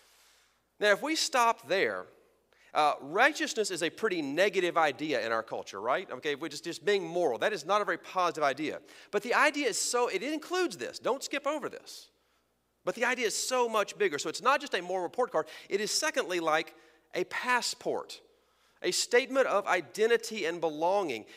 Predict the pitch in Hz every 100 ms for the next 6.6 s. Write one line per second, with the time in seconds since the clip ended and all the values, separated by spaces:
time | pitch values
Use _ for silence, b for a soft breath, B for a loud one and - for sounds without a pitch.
0 | B 160 143 214 233 - 190 - 208 262
1 | 247 175 190 196 190 - 285 277 165 127
2 | 160 160 - 170 175 175 156 165 - 185
3 | 180 175 226 147 B B 160 208 233 247
4 | 240 208 202 196 214 214 175 180 180 -
5 | - 226 240 180 190 - - 214 196 190
6 | 170 202 175 147 151 170